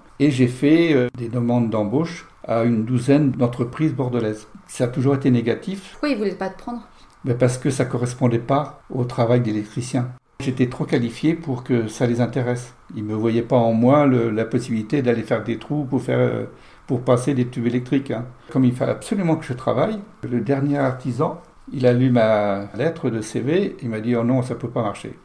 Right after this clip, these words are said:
Speaker 1: Comme je voulais absolument travailler, au bout d'un moment, je l'ai mis à ma place et moi j'ai pris sa place. Et on a discuté. Sa femme était là. « Et qu'est-ce qu'on fait ? » Et il a dit, « Ben, on va essayer. »
Speaker 2: Et donc, t'avais cinquante ans et tu t'es fait embaucher comme électricien.
Speaker 1: Voilà.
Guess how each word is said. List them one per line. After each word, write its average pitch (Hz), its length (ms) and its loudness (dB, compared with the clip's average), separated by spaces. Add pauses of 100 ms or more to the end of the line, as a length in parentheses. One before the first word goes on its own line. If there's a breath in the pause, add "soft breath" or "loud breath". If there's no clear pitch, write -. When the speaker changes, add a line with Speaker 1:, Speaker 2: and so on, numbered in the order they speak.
(240)
Speaker 1:
Comme 113 220 2
je 110 100 -8
voulais 110 220 -2
absolument 147 380 0
travailler, 107 600 0 (300 loud breath)
au - 20 -10
bout 127 120 0
d'un 123 120 6
moment, 131 460 4
je 127 120 -4
l'ai 117 120 2
mis 117 560 2 (160)
à 175 80 4
ma 143 120 6
place 147 480 0
et 131 80 0
moi 147 140 6
j'ai 151 140 2
pris 131 160 -2
sa 123 100 0
place. - 420 -4 (220)
Et 139 80 8
on 139 60 10
a 127 60 6
discuté. 120 440 -2 (420)
Sa - 160 -4
femme 127 220 2
était 117 180 -2
là. « 131 300 0 (500)
Et - 40 -20
qu'est-ce - 200 -10
qu'on 120 80 -12
fait ? » 139 300 -6 (180)
Et 139 160 4
il 120 140 4
a 123 40 4
dit, « 143 100 2
Ben, 110 480 2
on 127 80 2
va 127 80 6
essayer. » - 360 -4 (500)
Speaker 2:
Et 226 40 -2
donc, 247 180 0
t'avais 196 160 -2
cinquante 190 360 -8
ans 226 60 -6
et 226 40 -6
tu - 80 -16
t'es 196 100 -6
fait 196 120 -6
embaucher 180 300 -8
comme 196 140 -4
électricien. - 460 -10 (140)
Speaker 1:
Voilà. 123 360 0